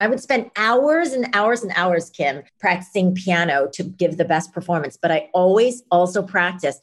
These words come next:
how I walked out on stage. And that's what I tell all my employees. You mentioned I have spas in the city. I have facial spas, two of them in New York City. And I teach them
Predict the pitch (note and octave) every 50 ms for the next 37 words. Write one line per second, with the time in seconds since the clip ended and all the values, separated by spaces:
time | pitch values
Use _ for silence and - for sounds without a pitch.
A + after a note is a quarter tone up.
0 | _ _ - - F3+ F3 F3 F3+ F3+ F3+ E3+ D3 D#3 D#3+ D#3 - E3+ D3+ D3 C#3+
1 | - D3+ C#3+ B2+ - _ D#3 C#3+ C3+ B2+ F#2 - - _ _ _ _ _ F#3+ G3+
2 | G#3 G3+ A3 G#3 G#3+ B3+ B3 A#3 A3+ - - A3+ F#3+ E3+ - - F#3 F#3 G3+ G3
3 | G3+ G3+ G3 F3+ F#3 F#3 F3+ F3 F3 E3 D#3+ C3+ A2+ - - - F#3+ F3+ F3+ E3+
4 | E3+ E3+ - F3+ E3+ - - - D#3+ F#3 D#3+ D#3 - - - _ E3 D3 D3 D3+
5 | D3+ D3+ D#3 - _ E3+ D#3+ D3+ C#3+ C3 - - D#3+ D3 C#3 A#2+ A2 B2 E3 D3+
6 | C3+ - - E3 D#3+ - F3+ F3+ - - - D3+ C#3+ C#3+ C#3+ - - - E3 D#3+
7 | D#3+ C#3 C#3 C#3+ D3 - - _ _ _ _ _ - E3 E3 D#3+ D#3+ D#3 D#3+ E3
8 | D#3+ - - C#3 B2+ B2+ D3 F3+ - - - _ _ _ G3+ G3 F#3 F#3 F#3 F#3
9 | F#3 F#3 - - - _ A3 A3 G#3 - - - D#4+ D#4+ D#4 - - D#3+ B2+ G#2+
10 | -